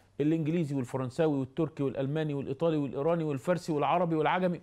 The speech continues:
كله، كله، كله مع بعضه. حتى اللي هم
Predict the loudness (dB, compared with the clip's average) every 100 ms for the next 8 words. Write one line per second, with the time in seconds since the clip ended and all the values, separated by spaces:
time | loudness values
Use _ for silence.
0 | 0 2 2 2 0 -2 -2 -4 -6 -10
1 | _ _ _ -20 _ -6 -4 -4 -6 -12
2 | _ _ -20 -20 -20 -2 2 2 0 2
3 | 4 4 2 2 2 0 0